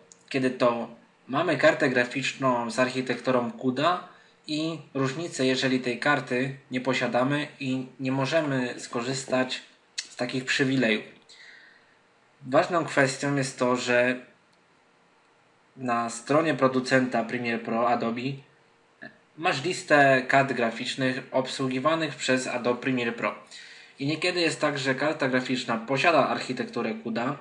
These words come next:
ale nie jest wspierana przez Adobe. W ten sposób m-, możesz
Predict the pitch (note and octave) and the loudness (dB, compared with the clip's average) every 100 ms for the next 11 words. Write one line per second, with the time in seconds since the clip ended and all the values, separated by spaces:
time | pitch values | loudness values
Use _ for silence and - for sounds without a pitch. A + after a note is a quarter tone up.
0 | - _ - C#3+ D3+ F3 E3+ - - - | -12 _ -2 0 0 0 -2 -2 -4 0
1 | E3+ D3+ A#2 G#2+ A#2 A#2 A2 A2 A2+ - | 2 2 0 -2 -4 -2 -2 -4 -6 -12
2 | - _ - - _ _ _ _ _ _ | -20 _ -20 -20 _ _ _ _ _ _
3 | _ _ _ _ - - - G3 A3 A3 | _ _ _ _ -20 -20 0 4 4 4
4 | - D3 C3+ D3 F3 F3+ B2 - B2+ B2+ | 2 2 2 2 2 0 -8 -12 -14 -14
5 | - C3+ D#3+ F3 F3+ - - | -4 2 2 4 2 0 -4